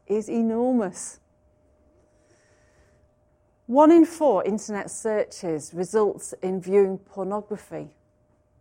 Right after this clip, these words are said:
So the gift is perverted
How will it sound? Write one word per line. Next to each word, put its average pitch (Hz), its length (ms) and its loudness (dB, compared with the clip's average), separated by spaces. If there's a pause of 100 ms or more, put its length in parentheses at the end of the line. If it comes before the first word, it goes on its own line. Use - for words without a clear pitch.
(600)
So - 240 -6
the 226 140 0
gift - 800 -6 (520)
is 196 140 -4
perverted 214 880 -6